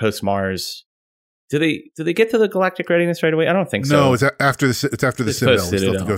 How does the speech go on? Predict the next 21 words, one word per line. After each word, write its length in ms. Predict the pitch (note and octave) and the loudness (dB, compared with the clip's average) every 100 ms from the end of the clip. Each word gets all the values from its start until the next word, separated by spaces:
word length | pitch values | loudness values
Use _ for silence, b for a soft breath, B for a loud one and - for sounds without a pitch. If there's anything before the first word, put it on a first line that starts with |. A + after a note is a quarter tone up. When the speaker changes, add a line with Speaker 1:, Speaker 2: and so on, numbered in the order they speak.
| C3 | 0
Speaker 2:
go 60 | |
through 100 | F#2+ | 0
Speaker 1:
Okay. 160 | F2 E2 - | -2 -2 -4
Speaker 2:
that. 180 | D#3+ C3+ | -6 -4
Yeah. 100 | D#3 | -8
Speaker 1:
But, 80 | D#3 | 0
but, 160 | E3 | 2
I 40 | D3+ | 2
mean, 180 | E3+ | 0
there's, 180 | D#3+ D#3+ | 0 -2
it's 160 | - D3+ | -2 -2
basically, 480 | C#3+ C#3+ C#3 - A#2+ | -2 -2 -4 0 2
like, 200 | G#2+ G#2 - | 2 -2 -8
a 80 | G2+ | -6
progress 440 | B2+ G2 F#2+ F#2+ | -2 0 0 -2
bar 320 | F#2+ F#2+ F#2 | -2 -2 -2
that's, 260 | F2+ F2+ - | -4 -6 -4
like, 140 | F#2 - b _ _ - | -6 -6 b _ _ -8
how 180 | - | -2
much 440 | C3 A#2+ - - - _ _ | 2 2 0 -8 -12 _ _
res-, 420 | A#2+ A#2+ B2 A#2+ | -8 -2 -2 -2